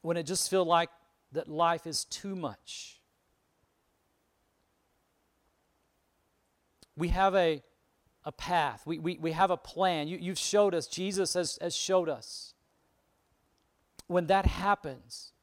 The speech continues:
He doesn't scold us for being overwhelmed. He, he doesn't. When that happens, help us to turn to You with meaningful prayer.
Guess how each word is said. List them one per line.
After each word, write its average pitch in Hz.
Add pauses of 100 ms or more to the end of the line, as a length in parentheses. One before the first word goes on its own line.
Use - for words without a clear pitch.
(160)
He 208
doesn't 185
scold 175
us 170
for 156
being 175
overwhelmed. 175
He, 175
he 170
doesn't. 185 (680)
When 180
that 202
happens, - (1600)
help 190
us 196
to 170
turn 190
to 156
You 147 (1500)
with 165
meaningful 170
prayer. 120